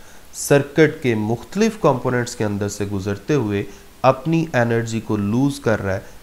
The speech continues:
या अपने potential को lose कर रहा है या अपने voltage को lose कर रहा है।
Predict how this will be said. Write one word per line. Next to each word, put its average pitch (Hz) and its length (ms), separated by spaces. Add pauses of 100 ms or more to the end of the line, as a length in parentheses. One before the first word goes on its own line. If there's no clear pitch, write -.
या 110 160
अपने 120 560 (320)
potential 107 500
को 101 160
lose 117 420
कर 98 180
रहा 92 160
है 98 120 (220)
या 123 140
अपने 127 400
voltage 107 680
को 123 140
lose 101 320
कर 95 140
रहा - 100
है। 104 80